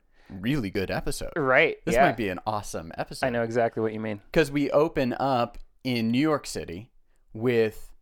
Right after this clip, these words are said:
Speaker 1: Paulie, Big Pussy, and Christopher playing as refrigerator delivery guys.
Speaker 2: Yeah, movers. Yeah,
Speaker 1: Right.
Speaker 2: delivery guys, exactly.
Speaker 1: And they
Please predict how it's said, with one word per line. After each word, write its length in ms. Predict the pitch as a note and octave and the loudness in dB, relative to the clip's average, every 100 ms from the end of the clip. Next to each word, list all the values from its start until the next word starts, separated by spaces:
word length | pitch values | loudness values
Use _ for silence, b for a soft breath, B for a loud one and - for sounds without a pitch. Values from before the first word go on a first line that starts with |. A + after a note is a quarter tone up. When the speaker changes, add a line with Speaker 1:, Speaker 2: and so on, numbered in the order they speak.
| _ - | _ -10
Speaker 1:
Paulie, 520 | - C3+ C#3+ D#3 E3 - _ _ _ _ _ _ | 4 6 6 2 -4 -12 _ _ _ _ _ _
Big 200 | - D3+ | 0 2
Pussy, 480 | - G#2+ - F#2+ F#2+ - - | 0 -2 -2 -6 -8 -12 -10
and 100 | A2 | -8
Christopher 720 | - D3+ - - D#2+ E2 - - _ _ _ _ _ _ | -2 -2 -2 -8 -8 -8 -12 -20 _ _ _ _ _ _
playing 480 | - B2 A2+ G#2+ G2+ | -4 0 2 0 0
as 540 | F#2+ F#2 F2+ F2+ - - - _ _ - - - G#2 | -2 -2 -4 -6 -10 -12 -20 _ _ -20 -20 -16 -4
refrigerator 720 | A2+ - C3 A2 A2 G#2 F#2+ | -4 0 -2 2 2 2 0
delivery 480 | F2+ G#2 A2 G#2 E2+ | 0 -2 0 -2 -2
guys. 360 | E2+ D2 A1+ - | -2 -4 -4 0
Speaker 2:
Yeah, 260 | C#3 B2 | 2 2
movers. 720 | G#2+ A#2+ A#2+ A2+ G#2+ G#2+ - - | 2 -2 -2 0 -2 -4 -8 0
Yeah, 60 | A#2+ | 2
Speaker 1:
Right. 240 | G#2+ - | 2 2
Speaker 2:
delivery 320 | B2 G#2+ F#2+ | 0 0 -2
guys, 240 | F2+ F2+ - | -4 -6 -10
exactly. 380 | G2+ F2+ E2+ - - _ | -14 -14 -16 -18 -20 _
Speaker 1:
And 540 | B2+ B2+ C3 B2+ B2+ - _ | 0 2 2 0 -4 -8 _
they 760 | B2 A#2+ C#3+ C#3+ C#3 C#3 C#3 | -12 0 2 4 2 0 -4